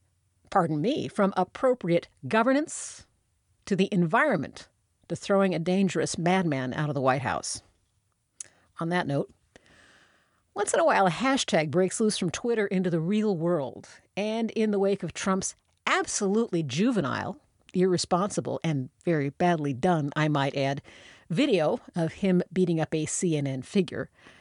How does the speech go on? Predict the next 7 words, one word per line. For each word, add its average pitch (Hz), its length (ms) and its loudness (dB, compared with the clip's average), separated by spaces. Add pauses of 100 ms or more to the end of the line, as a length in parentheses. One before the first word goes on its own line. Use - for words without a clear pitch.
(380)
the 123 80 -6
hashtag 254 600 0 (120)
Twenty-fifth 262 680 0
Amendment 190 400 4
Now 285 240 4
caught 143 280 -4
on, 123 300 -6